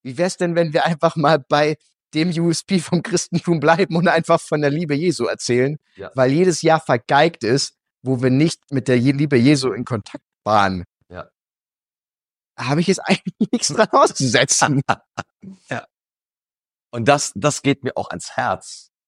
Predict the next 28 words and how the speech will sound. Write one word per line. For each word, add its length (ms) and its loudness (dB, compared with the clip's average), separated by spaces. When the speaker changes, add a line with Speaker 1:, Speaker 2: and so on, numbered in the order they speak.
Speaker 2:
Ja, 160 -16
muss 120 -2
ich 60 0
Speaker 1:
Voll. 100 -2
Speaker 2:
wirklich 220 -4
sagen. 400 2
Das 140 -20
bewegt 400 -4
mich. 260 -8
Speaker 1:
Also 160 2
ich 140 0
kann 180 2
da 100 4
nicht 200 2
mehr 100 2
verstehen, 460 0
warum 260 0
dann 140 2
Leute 540 4
über 260 0
Worthaus 520 2
sagen, 520 2
dass 200 -8
die 140 0
ja 160 2
gegen 360 -2
Missionieren 600 -4
sind. 320 -10